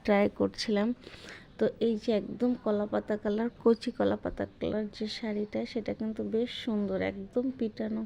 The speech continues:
কাজ। তো এই শাড়িটাও হচ্ছে প্রাইস ছিল হচ্ছে পঁচিশশো করে এবং কাপড়টা কিন্তু আসলে একদম সফট বয়েল কাপড়ের। আসলে কাপড়ের কোয়ালিটির উপরেও কিন্তু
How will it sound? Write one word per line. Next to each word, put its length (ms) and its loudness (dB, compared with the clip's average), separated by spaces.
কাজ। 340 -2
তো 180 8
এই 220 4
শাড়িটাও 680 -2
হচ্ছে 420 -4
প্রাইস 340 -2
ছিল 220 -6
হচ্ছে 240 -6
পঁচিশশো 600 -6
করে 280 0
এবং 280 0
কাপড়টা 500 -2
কিন্তু 380 -2
আসলে 520 -2
একদম 380 -2
সফট 640 -2
বয়েল 320 2
কাপড়ের। 640 -2
আসলে 360 -2
কাপড়ের 560 2
কোয়ালিটির 600 0
উপরেও 320 2
কিন্তু 420 0